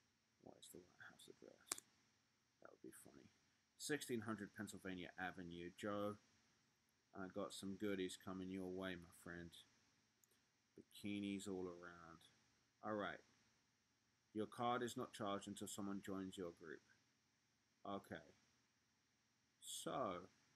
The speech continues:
um, I'm not gonna add my card here 'cause I'm just trying it. But essentially, what, um, um, what you're proposing is, I can't remember the price now, but, um,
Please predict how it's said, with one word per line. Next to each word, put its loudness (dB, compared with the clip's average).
um, 0
I'm 4
not 8
gonna 4
add 6
my 2
card 0
here -4
'cause -8
I'm -2
just -6
trying -4
it. -12
But 4
essentially, 4
what, 6
um, 2
um, -2
what 6
you're 8
proposing 6
is, 2
I -14
can't 2
remember 2
the -2
price 0
now, -4
but, 0
um, 2